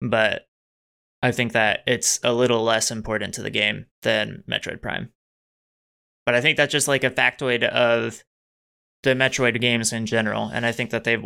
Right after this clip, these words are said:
always relied on, um, like, art style and sound to really create that, like, fear and tension that exists in a lot of Metroid games,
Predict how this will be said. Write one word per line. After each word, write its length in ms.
always 320
relied 400
on, 340
um, 420
like, 260
art 220
style 500
and 400
sound 680
to 180
really 280
create 680
that, 300
like, 260
fear 300
and 140
tension 400
that 140
exists 480
in 240
a 120
lot 200
of 60
Metroid 360
games, 440